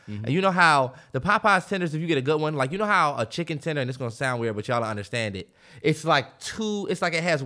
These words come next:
Speaker 2: a top piece that's kinda like a curl nugget,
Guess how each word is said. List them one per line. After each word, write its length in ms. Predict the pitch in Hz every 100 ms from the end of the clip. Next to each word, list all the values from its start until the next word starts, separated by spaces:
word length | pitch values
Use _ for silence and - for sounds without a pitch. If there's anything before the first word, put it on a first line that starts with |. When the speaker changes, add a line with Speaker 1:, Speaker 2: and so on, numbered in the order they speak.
| 127
Speaker 2:
a 100 | 139
top 440 | 131 - 202 190 -
piece 220 | 208 190
that's 160 | 185 170
kinda 240 | 208 190
like 140 | 170 139
a 60 |
curl 440 | 127 - 202 196 180
nugget, 640 | 165 185 196 185 202 -